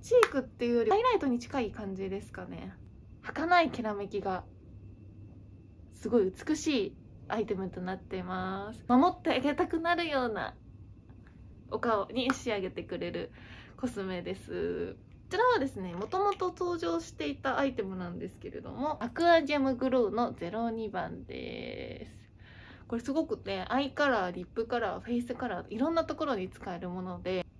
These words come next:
アクアジェムということで、テクスチャーもちょっと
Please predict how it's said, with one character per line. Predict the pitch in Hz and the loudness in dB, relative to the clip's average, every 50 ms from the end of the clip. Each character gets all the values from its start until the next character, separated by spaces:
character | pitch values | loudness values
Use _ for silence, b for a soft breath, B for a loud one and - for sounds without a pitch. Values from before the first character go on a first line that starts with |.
| - - | -18 -14
ア | - - | -12 -8
ク | - 349 370 | 2 6 6
ア | 381 370 | 6 6
ジ | 392 | 6
ェ | 359 | 2
ム | 262 214 | 2 2
と | - - | 0 -4
い | 175 | -8
う | - | -6
こ | - - - | -6 -8 -8
と | - 180 165 | -6 -8 -6
で、 | - 175 175 165 165 156 - - - - - - - - - - - - - | -6 -6 -4 -4 -4 -6 -6 -8 -14 -16 -20 -20 -20 -20 -20 -20 -20 -18 -6
テ | - 277 262 | -4 -4 -2
ク | - 320 349 | 0 0 0
ス | - - - - - | 0 -2 -14 -12 2
チ | - 370 | 6 8
ャ | 339 320 320 | 8 8 6
ー | 311 | 4
も | 311 311 320 277 214 202 - | 2 2 2 2 2 0 0
ち | - 370 | 0 0
ょ | 370 | 0
っ | - | 2
と | - - - | -2 -6 -6